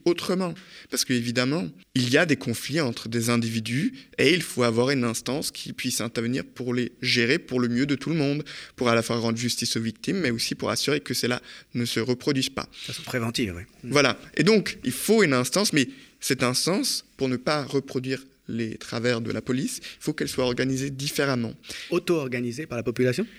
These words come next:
Speaker 1: Ben, en tout cas, on a des traits qui se, qui se rapprochent très, très clairement dans les deux expériences que je mobilise dans le livre. Typiquement,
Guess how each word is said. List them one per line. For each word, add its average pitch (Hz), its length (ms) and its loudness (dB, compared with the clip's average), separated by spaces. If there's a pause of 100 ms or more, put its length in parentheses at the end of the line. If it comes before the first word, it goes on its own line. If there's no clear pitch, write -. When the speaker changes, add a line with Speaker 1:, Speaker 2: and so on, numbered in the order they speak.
(320)
Speaker 1:
Ben, - 280 2
en 143 100 4
tout 143 100 0
cas, 196 180 4
on 156 120 4
a 127 80 6
des 120 140 4
traits 196 180 0
qui - 140 -4
se, 117 340 2
qui 117 160 -2
se 117 100 0
rapprochent 117 380 2
très, 127 140 -2
très - 120 -2
clairement 123 320 0
dans 147 120 2
les 123 100 4
deux 123 240 2
expériences 120 500 -2
que 120 300 -2
je 120 140 -4
mobilise 120 440 -4
dans 117 100 -2
le 117 120 2
livre. 180 260 -4 (220)
Typiquement, 131 500 -2